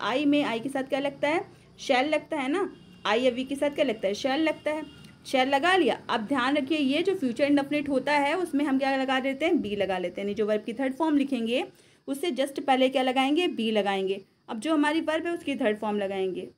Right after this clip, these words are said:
वर्ब हमारी हेल्प है और हेल्प की थर्ड फॉर्म होती है हेल्प्ड, I shall be helped। अब लगाएंगे by और she बदल जाएगा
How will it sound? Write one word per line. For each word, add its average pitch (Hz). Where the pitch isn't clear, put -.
वर्ब 233
हमारी 240
हेल्प 277
है 359
और 285
हेल्प 214
की 233
थर्ड 226
फॉर्म 247
होती 233
है -
हेल्प्ड, 196
I 247
shall 247
be 262
helped। 180
अब 320
लगाएंगे 226
by 233
और 262
she -
बदल 214
जाएगा 208